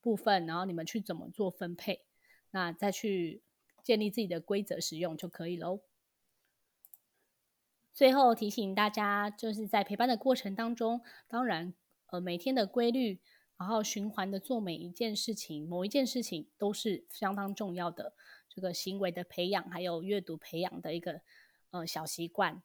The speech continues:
那小习惯呢，就会，呃，酝酿成很大很大的这个优点，或者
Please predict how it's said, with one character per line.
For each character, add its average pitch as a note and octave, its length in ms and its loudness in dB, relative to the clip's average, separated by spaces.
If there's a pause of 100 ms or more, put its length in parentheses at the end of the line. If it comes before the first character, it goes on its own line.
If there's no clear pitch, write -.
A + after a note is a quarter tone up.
那 G#3+ 140 0
小 F3 180 -2
习 E3+ 160 -4
惯 G#3+ 220 0
呢， F#3 80 -4
就 G3 160 -4
会， F#3 380 2 (440)
呃， G#3 100 0
酝 A#3+ 200 0
酿 A3 200 2
成 E3+ 440 -4
很 F3+ 180 -2
大 G3+ 240 6
很 G3 160 -4
大 E3+ 180 0
的 - 260 -10 (420)
这 F#3 120 -8
个 E3+ 280 -10 (420)
优 G3 180 4
点， - 220 -8 (180)
或 G3 120 -2
者 - 20 -2